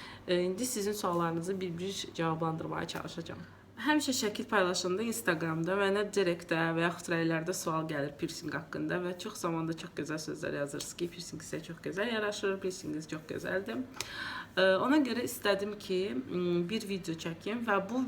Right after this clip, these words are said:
videoda sizin bütün suallarınızı cavablandırım toplu şəkildə. Bir-bir keçək suallara. Görək mənə nə suallar yazmısınız. Deməli, birinci sual,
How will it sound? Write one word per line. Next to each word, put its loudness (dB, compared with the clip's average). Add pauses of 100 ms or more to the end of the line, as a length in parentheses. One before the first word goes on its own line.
videoda 0
sizin -2
bütün -4
suallarınızı 2
cavablandırım 2
toplu -2
şəkildə. -2 (640)
Bir-bir 12
keçək 4
suallara. 6 (360)
Görək 2
mənə 2
nə 0
suallar 2
yazmısınız. 2 (640)
Deməli, 4 (340)
birinci 0
sual, -2